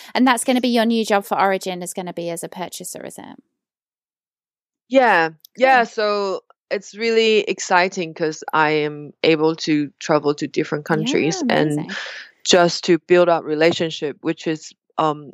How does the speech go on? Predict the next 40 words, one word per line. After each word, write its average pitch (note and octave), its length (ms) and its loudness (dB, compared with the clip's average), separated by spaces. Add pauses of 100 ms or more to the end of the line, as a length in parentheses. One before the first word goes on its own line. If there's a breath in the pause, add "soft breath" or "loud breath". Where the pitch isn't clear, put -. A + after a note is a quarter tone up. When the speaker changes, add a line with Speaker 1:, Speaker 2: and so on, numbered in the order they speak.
(100)
Speaker 2:
also D#3+ 260 -2
my D3+ 140 -2
personal D3+ 640 -2
favorite. D3+ 680 0
Like, A#2+ 260 -2 (120)
I D#3+ 120 0
think E3 420 -2
it's E3+ 180 -4
always E3 340 2
about D3+ 480 2 (840 loud breath)
relationship G#3 720 0
when D#3+ 120 -6
you D#3+ 220 -8 (320)
talk C4+ 240 0
to A3 100 -8
people, E3 380 -4
when D3+ 180 -8
you're D3+ 140 0
actually D3+ 680 0
working A3 460 2
together, D3 400 -4
or D3 200 -4
when D3 160 -10
you're D3 140 -8
trying D3+ 220 -4
to D3+ 120 -8
build F3+ 260 4
up D#3+ 260 4 (300)
or D#3+ 120 -4
collaborate D#3 640 0
together. G2 500 -8 (140)
And, D#3+ 360 0
uh, C#3 360 2
that's D3+ 220 0
something D3 400 -2
I'm C#3+ 120 -4
looking C#3+ 260 -4
forward C#3 340 0
to F3 100 -8
do, F#3+ 380 2